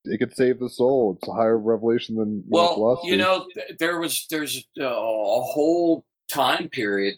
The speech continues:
Speaker 2: like, through the Renaissance and, like, where people, like, actually thought that physical statues and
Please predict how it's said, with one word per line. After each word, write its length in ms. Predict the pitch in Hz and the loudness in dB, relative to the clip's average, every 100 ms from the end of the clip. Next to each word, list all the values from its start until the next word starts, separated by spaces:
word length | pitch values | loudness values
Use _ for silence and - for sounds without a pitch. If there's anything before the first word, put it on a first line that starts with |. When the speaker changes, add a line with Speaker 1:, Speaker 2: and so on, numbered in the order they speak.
| - | -2
Speaker 2:
like, 200 | 98 - | -2 -2
through 140 | 113 101 | -6 -6
the 120 | - | -2
Renaissance 800 | 104 117 120 113 110 120 - - | 0 0 2 2 0 -2 -2 -2
and, 140 | 90 | -2
like, 240 | 90 98 - _ _ _ - | 0 -2 -2 _ _ _ -4
where 300 | 107 107 107 | 0 0 -2
people, 560 | - 127 143 123 120 | -4 -6 -2 0 0
like, 220 | 101 101 - | 2 0 2
actually 880 | 90 - - - 110 107 107 107 104 - - | 0 0 0 -2 -2 -2 -2 -4 -10 -12 -2
thought 340 | 113 113 110 - | 2 2 -2 -8
that 200 | 101 82 - _ - | -8 -8 -8 _ -12
physical 880 | - 110 110 107 - 104 110 107 101 _ _ _ _ _ - | -8 -4 -2 -2 -6 -4 0 0 -4 _ _ _ _ _ -2
statues 1300 | - - 113 95 98 - 101 92 98 92 95 - - | 2 2 0 -6 -6 -6 -6 -10 -12 -12 -6 -2 -2
and 180 | - | -4